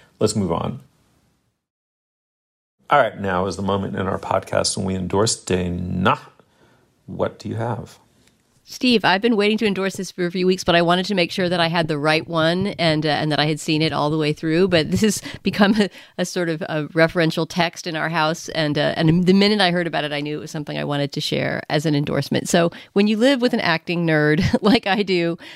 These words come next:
Speaker 2: you often hear in the background as you're making dinner things like table reads, where casts get together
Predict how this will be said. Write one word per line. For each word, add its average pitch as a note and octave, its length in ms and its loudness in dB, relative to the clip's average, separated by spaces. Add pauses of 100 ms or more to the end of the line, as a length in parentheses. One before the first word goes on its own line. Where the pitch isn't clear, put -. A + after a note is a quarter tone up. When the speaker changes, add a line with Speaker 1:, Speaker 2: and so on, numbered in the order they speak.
(140)
Speaker 2:
you G#3 160 0
often A3+ 380 0
hear G3 380 0
in F3+ 120 -2
the F#3 80 -4
background D#3+ 580 0
as D#3+ 160 -4
you're E3 100 -2
making D#3 280 -2
dinner D3+ 400 -4
things F#3+ 280 -4
like E3+ 300 -2 (220)
table A#3 360 0
reads, D3 600 -2
where E3 180 -2
casts E3+ 460 -4
get E3 180 -4
together D#3+ 480 0